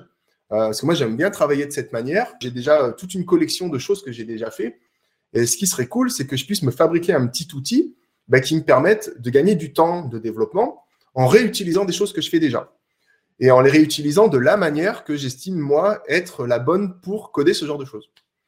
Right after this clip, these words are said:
Et ben, typiquement, si vous avez ce type de réflexion et que vous développez un tel outil, ben, en fait, vous êtes en train de développer un framework. Donc, vous êtes en train de développer quelque chose,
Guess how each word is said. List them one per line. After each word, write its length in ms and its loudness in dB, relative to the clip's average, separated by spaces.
Et 80 0
ben, 100 6
typiquement, 800 -2
si 200 -10
vous 100 4
avez 140 8
ce 100 -4
type 200 -10
de 60 0
réflexion 540 -4
et 60 -10
que 80 -16
vous 520 -12
développez 800 0
un 100 -4
tel 220 -2
outil, 360 -8
ben, 120 -2
en 80 -2
fait, 100 0
vous 160 -6
êtes 100 -2
en 60 -6
train 140 -6
de 60 -2
développer 280 -2
un 80 -2
framework. 460 -4
Donc, 140 2
vous 140 4
êtes 120 6
en 80 4
train 160 -2
de 80 0
développer 560 -2
quelque 300 -6
chose, 460 -2